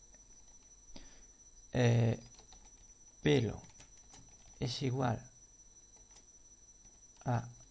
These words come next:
rubio. Esta co-,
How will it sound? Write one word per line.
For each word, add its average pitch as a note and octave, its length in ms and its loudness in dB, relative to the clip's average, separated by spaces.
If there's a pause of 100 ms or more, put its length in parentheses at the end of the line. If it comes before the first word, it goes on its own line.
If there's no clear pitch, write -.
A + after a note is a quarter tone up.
(460)
rubio. C#3+ 500 -2 (4000)
Esta E3 300 2
co-, - 100 -12